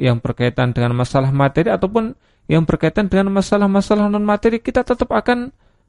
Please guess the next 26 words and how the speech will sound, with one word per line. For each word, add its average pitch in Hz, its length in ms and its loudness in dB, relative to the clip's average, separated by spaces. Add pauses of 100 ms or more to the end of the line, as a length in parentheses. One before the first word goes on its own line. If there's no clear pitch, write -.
(140)
butuh 240 320 2
kepada 170 320 0
kedua 135 240 0
orang 117 240 -2
tua 110 160 -2
kita. 117 400 -8 (240)
Maka 170 160 -2
saya 185 220 0
sarankan 139 640 0 (400)
jangan 165 540 0
terburu-buru 147 800 2
mengambil 123 480 0
langkah. 110 480 -8 (160)
Ya, - 160 -8
cobalah, 202 400 0 (560)
eh, - 480 -2
cari 233 320 0
dulu 214 240 4
ridho 185 240 4
orang 131 240 0
tua. 110 320 -4 (560)
Cari 180 240 2
dulu 208 240 4
ridho 180 200 2
orang 151 280 2
tua. 139 240 0